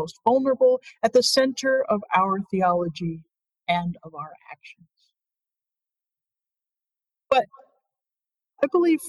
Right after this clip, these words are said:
framing this discussion as justice versus free speech is counterproductive and misses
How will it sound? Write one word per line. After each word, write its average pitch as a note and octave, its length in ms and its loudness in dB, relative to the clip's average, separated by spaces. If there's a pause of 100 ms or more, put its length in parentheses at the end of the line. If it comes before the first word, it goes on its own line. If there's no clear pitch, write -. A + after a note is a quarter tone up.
(120)
framing B3+ 580 0
this G3+ 220 -2
discussion B3 800 -2
as F3 240 -4 (100)
justice - 800 -4 (100)
versus F#3+ 520 -4 (100)
free A#3+ 180 -2
speech G#3+ 600 -2 (240)
is A3 160 2
counterproductive A3 1160 -2 (340)
and A3 220 2
misses A#3+ 520 -4